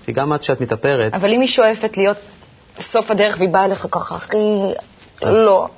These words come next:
Speaker 1: אז אני לוקח את השאיפה קודם כל, כי באמת, אה, איפור זה כימיה, זה שניים, זה לא רק מה שאני עושה. אני לוקח את הדברים שהיא מרגישה,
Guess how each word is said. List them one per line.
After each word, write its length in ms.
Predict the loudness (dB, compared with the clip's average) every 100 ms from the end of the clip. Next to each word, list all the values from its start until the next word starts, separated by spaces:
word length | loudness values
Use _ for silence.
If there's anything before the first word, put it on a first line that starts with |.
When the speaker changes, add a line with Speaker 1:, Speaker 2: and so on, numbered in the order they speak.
| -10
Speaker 1:
אז 260 | -8 -4
אני 100 | -4
לוקח 260 | -2 -2 -2
את 60 | -2
השאיפה 460 | 0 -2 0 0
קודם 280 | 2 0 0
כל, 120 | -2 -2
כי 100 | -2
באמת, 400 | -2 -4 -2 -2
אה, 60 |
איפור 320 | -2 -2 -4
זה 100 | -4
כימיה, 280 | -4 -2 -2
זה 100 | -4
שניים, 320 | -4 -4 -4
זה 120 | -4 -2
לא 100 | -2
רק 180 | -2
מה 100 | -4
שאני 260 | -6 -4 -4
עושה. 240 | -6 -10 -14 -16 -20 -20 -20 -20 _ _ -8
אני 100 | -4
לוקח 300 | -2 0 -2
את 100 | -2
הדברים 360 | -2 -2 -2 -2
שהיא 160 | -2
מרגישה, 520 | -2 -2 -4 -4 -4